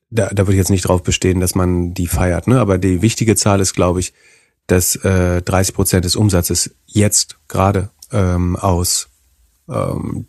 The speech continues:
dem Software and Services und Pro-Segment kommt, oder? Also das, darum geht's ja eigentlich. Zweit-, zweitausendneunzehn war HomeToGo ja auch wirklich noch, äh, klein, ne? Man sieht ja, dass die zwei,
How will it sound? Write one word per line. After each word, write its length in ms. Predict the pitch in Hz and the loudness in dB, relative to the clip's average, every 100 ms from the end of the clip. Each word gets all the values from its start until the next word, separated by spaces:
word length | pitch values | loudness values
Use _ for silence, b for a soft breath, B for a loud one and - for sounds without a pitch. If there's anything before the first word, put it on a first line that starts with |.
| - | -2
dem 680 | 98 90 92 90 87 87 90 | -2 0 -2 -2 -2 -6 -10
Software 440 | - - 92 - 90 | -6 -2 -2 -2 -2
and 100 | 90 | -2
Services 600 | 92 87 85 87 - - _ | -2 -2 -4 -6 -6 -12 _
und 300 | 87 85 _ | -20 -20 _
Pro-Segment 600 | - 95 90 90 85 - | -8 -6 -4 -4 -6 -6
kommt, 300 | - - - | -10 -12 -8
oder? 260 | 90 104 117 _ _ | -6 -6 -6 _ _
Also 200 | - 85 | -20 -12
das, 280 | 90 90 - - | -8 -8 -10 -8
darum 240 | 87 82 | -6 -6
geht's 200 | 85 - | -8 -8
ja 80 | - | -8
eigentlich. 320 | - - - _ _ _ _ _ _ _ _ _ _ _ _ _ _ _ _ - | -8 -12 -14 _ _ _ _ _ _ _ _ _ _ _ _ _ _ _ _ -4
Zweit-, 280 | 98 87 - 123 | -2 -2 -8 -2
zweitausendneunzehn 680 | - 95 113 98 90 90 90 | 2 2 2 2 0 0 0
war 80 | 87 | -2
HomeToGo 300 | 92 85 87 | -2 -2 -4
ja 80 | |
auch 120 | 78 - | -4 -6
wirklich 260 | - 85 | -6 -8
noch, 140 | - - - - | -10 -20 -20 -16
äh, 340 | - 85 - - | -6 -4 -4 -8
klein, 360 | - 85 82 85 | -10 -6 -6 -4
ne? 100 | 113 | -4
Man 160 | 92 | -2
sieht 140 | 95 107 | -2 0
ja, 60 | |
dass 160 | 92 90 | 0 0
die 120 | 87 | -2
zwei, 420 | - 87 92 101 | -2 0 0 -2